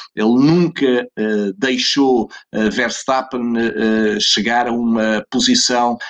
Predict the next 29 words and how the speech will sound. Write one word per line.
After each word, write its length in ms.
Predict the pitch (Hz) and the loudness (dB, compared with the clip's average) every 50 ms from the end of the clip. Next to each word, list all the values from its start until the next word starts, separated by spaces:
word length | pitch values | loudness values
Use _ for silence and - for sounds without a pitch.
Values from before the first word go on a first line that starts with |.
| - _ - | -10 _ -2
em 180 | 120 127 123 | 0 0 0
que 140 | 123 - 113 | -2 -4 -8
conseguiria 680 | - - 147 143 139 - - - - 127 123 123 123 117 | -2 0 0 2 2 0 -2 0 0 0 2 2 2 2
ultrapassar. 680 | 113 110 113 110 107 _ 107 104 - - 95 92 87 - | 2 2 0 -4 -4 _ -4 -4 -4 -4 -4 -4 -4 -4
Meteu, 440 | 92 107 107 _ - 123 113 107 104 - - - - _ - | -6 -6 -4 _ 0 2 2 2 0 -2 -8 -16 -16 _ -4
eh, 580 | 107 107 107 101 101 98 98 95 95 95 98 98 | -2 0 0 0 0 0 0 -2 -2 -4 -4 0
o 160 | 110 113 113 | 2 2 2
motor, 640 | 113 120 113 - - 139 135 127 123 117 113 104 - - - - _ - | 2 2 0 0 2 2 4 4 2 0 -2 -4 -6 -10 -20 -20 _ -4
eh, 280 | 113 107 104 104 101 104 | -2 0 0 0 0 0
onde 320 | 139 135 139 135 - - | 2 2 2 0 -2 -4
tinha 320 | - 139 131 127 120 117 110 | -4 0 0 2 2 0 -2
que 120 | - 110 | -2 -2
meter, 600 | 113 110 _ - 139 135 139 139 135 135 131 123 | -2 -2 _ 0 2 2 4 2 2 2 0 0
acelerou, 720 | 120 123 - - - 120 117 117 123 127 131 131 120 - - - _ _ _ | 0 -2 -6 -6 -2 0 2 2 4 4 4 2 2 0 -4 -12 _ _ _
eh, 140 | - 110 104 _ | -6 -6 -6 _
protegeu, 840 | - 139 - - - - 110 107 - 131 139 139 139 135 131 123 113 - - - _ _ | -2 -2 -2 -2 -2 -2 0 0 0 0 2 2 2 4 2 2 0 -2 -10 -20 _ _
eh, 160 | - 107 107 104 | -4 -2 -2 -2
defendeu-se 800 | - - - - 139 131 127 110 131 131 123 117 - - - 127 | -2 -4 -2 -2 0 0 0 0 2 2 2 0 -2 -2 0 -2
e 100 | 120 123 | -2 -2
protegeu 600 | - 127 117 - - - - - 131 135 131 127 | -4 -6 -6 -6 -6 -4 -2 0 2 2 4 4
a 280 | 123 117 113 117 113 110 - | 2 2 0 -2 -2 -2 -2
borracha 520 | 110 110 113 113 127 123 - - - 117 110 | -2 -2 0 0 -2 0 -2 -2 -2 -4 -4
pouca 300 | - 127 127 - - 113 - | -4 -4 -4 -2 -6 -8 -4
que 100 | - 123 | -2 0
lhe 100 | 110 113 | 0 0
restava, 580 | 110 113 110 - - - 123 117 117 107 - 110 | -2 -2 -4 -4 -2 0 0 0 0 -2 -2 -2
onde 480 | 107 113 117 123 131 139 143 131 131 | 0 2 2 2 2 2 2 0 -2
podia 420 | - - 127 113 123 127 123 120 113 | -6 -6 -4 0 2 2 2 2 0
fazê-lo, 540 | 110 - 127 117 104 113 127 127 123 123 | 0 0 -2 0 0 2 2 4 4 2